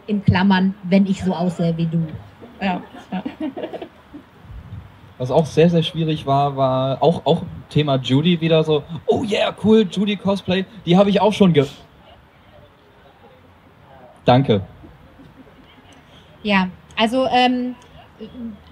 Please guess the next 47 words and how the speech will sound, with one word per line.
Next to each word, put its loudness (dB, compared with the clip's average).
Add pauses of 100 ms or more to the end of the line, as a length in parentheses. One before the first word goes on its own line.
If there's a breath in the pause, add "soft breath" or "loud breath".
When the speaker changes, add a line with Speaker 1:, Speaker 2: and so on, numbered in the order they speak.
(120)
Speaker 1:
die 2
Zusammenfassung 0
ist, -6
glaub 2
ich, -4
seid -2
lieb 0 (140)
zueinander. -4
Speaker 2:
Ja, -8 (180)
Speaker 1:
Wir 2
Speaker 2:
genau. 0
Speaker 1:
haben -4 (100)
uns -14
eigentlich -2
alle -2
lieb, -2 (180)
also 0 (300)
seid -2
einfach -6
auch -4
lieb, -6
dann 0
haben -2
wir 0
euch -8
auch -2
lieb. -12 (260)
Speaker 3:
Ja, -12
zeigt -6
einfach -2 (180)
Respekt 0
und, 4
und -2
denkt 2
daran, 0
dass, -2
dass -6
hinter 2
diesem 0 (180)
Cosplay, 2
hinter 2
dieser, -2 (300 loud breath)
ich -2
nenn's 2
mal, 4
lebenden 2
Deko -2